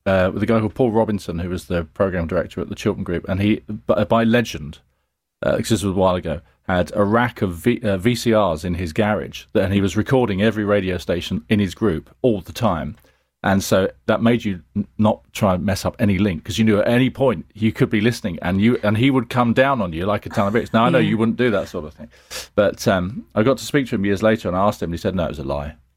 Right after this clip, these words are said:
Speaker 1: He didn't have any
Speaker 2: <laughs>
Speaker 1: V C Rs in his garage at all."
Speaker 2: Pressure.
Speaker 1: It was just, he just set this, this, this image up so they all just behaved ourselves. But <laughs> so, so you say monitoring, that's right. It's just an aside.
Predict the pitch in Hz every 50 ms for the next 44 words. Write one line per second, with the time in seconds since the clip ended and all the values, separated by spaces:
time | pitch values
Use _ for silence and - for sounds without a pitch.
0 | _ - 90 90 92 87 85 - 85 - - - - - - - 110 98 98 92
1 | 107 101 98 - 101 90 92 95 95 92 - 131 120 107 107 - - - 160 -
2 | - - 117 120 117 - 131 120 - - 135 135 113 113 120 - - 147 120 -
3 | 104 107 104 - 92 - 110 117 - 110 120 120 117 - - 117 123 127 120 -
4 | - 143 131 123 117 110 104 95 - - - 120 107 101 113 117 110 - 104 -
5 | - 110 113 120 120 117 - 104 92 90 - - 90 82 85 - _ - - -
6 | - - - - 104 - 110 - - - - - - - 117 165 139 120 - -
7 | 180 156 123 - 135 123 120 113 120 123 120 113 - 98 92 92 90 - 101 87
8 | - - - - - - - - - _ _ - 127 120 127 156 147 - 120 117
9 | 113 - 113 98 92 85